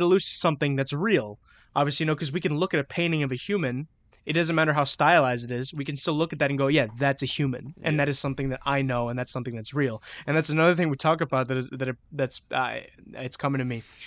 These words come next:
Speaker 1: We talked about how it, it was, yeah, it was ideas. We talked about ideas and how our thing, like, are ideas real because we can think of them? It's like, are unicorns real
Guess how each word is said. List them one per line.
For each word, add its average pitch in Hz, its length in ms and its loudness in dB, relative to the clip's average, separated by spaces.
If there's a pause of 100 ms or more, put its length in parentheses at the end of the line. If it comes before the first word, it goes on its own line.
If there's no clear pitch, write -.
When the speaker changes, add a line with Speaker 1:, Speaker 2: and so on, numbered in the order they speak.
(340)
Speaker 1:
We 143 160 -2
talked 175 300 2
about 143 280 2
how 127 340 0 (2000)
it, 165 340 -6
it 185 60 0
was, 190 280 4
yeah, 190 200 8
it 147 40 -2
was 147 160 0
ideas. 147 560 4
We 143 80 -4
talked 160 200 0
about 156 240 0
ideas 135 680 2 (320)
and 143 120 0
how 151 320 0 (480)
our 156 160 4
thing, 190 380 -2
like, 190 260 -2
are 156 160 6
ideas 156 580 2
real 165 560 -2 (180)
because 151 300 -2
we 151 80 -4
can 135 120 -8
think 135 240 -8
of 170 100 -8
them? 247 300 -6
It's 147 140 -4
like, 151 140 -2
are 147 100 2
unicorns 180 760 0
real 160 460 0